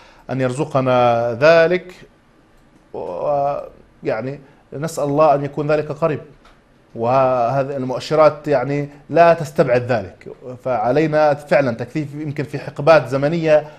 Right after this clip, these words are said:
سابقة ما كانش في مؤشرات، لا، الآن في مؤشرات إنه ممكن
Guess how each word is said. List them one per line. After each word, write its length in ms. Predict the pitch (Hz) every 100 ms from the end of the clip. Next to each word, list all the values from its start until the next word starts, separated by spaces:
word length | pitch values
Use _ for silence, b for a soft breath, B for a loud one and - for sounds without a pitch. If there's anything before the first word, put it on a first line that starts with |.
| B
سابقة 420 | - 175 175 170 156
ما 80 |
كانش 260 | 151 180 -
في 100 | 160
مؤشرات، 480 | 139 123 - 101 180
لا، 100 | 135
الآن 220 | 143 151
في 100 | 151
مؤشرات 560 | 139 127 - 139 156 170 b b -
إنه 100 | 139
ممكن 420 | 185 180 156